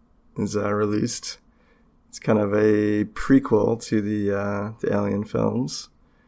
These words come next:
And it's gotten pretty good reviews so far, so I got fingers crossed that'll be a good, uh,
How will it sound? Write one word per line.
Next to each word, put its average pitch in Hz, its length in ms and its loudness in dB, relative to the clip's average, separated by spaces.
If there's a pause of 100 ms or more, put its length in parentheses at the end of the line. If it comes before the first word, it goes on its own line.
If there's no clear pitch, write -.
(580)
And - 320 4
it's 262 100 0
gotten - 200 6
pretty 185 160 2
good 190 120 8
reviews 196 300 6
so 113 140 6
far, 107 260 2
so 113 400 0
I 113 60 0
got 120 100 0
fingers 120 300 2
crossed 113 560 0 (300)
that'll 101 160 -2
be 107 140 -2
a 104 40 -2
good, 107 240 0
uh, 104 280 -4